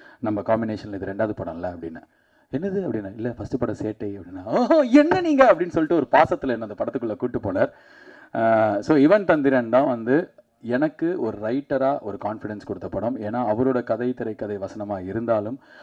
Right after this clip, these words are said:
ஒரு சில சீன் வந்து, "இதெல்லாம் வேணாமே சார், நம்ம வேற ஏதாவது பண்ணலாம்" அப்படின்னும் போது, "என்ன பண்ணலாம்?" அப்படின்னு கேட்டு, நான் அதுக்கு ஒரு சில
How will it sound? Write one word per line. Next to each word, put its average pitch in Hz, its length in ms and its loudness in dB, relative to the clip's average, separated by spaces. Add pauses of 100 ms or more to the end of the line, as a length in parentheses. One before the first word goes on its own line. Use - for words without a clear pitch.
(140)
ஒரு 131 180 2
சில 131 160 4
சீன் 151 220 4
வந்து, 131 360 2
"இதெல்லாம் 117 280 4
வேணாமே 113 260 -4
சார், 113 180 -6
நம்ம 107 140 -4
வேற 104 200 0
ஏதாவது 113 160 2
பண்ணலாம்" 101 460 -4
அப்படின்னும் 98 220 -10
போது, 104 180 -6
"என்ன 139 220 -2
பண்ணலாம்?" 113 440 -2
அப்படின்னு 107 140 -8
கேட்டு, 113 460 -6
நான் 113 260 -4
அதுக்கு 120 220 -6
ஒரு 107 100 -8
சில 131 220 -4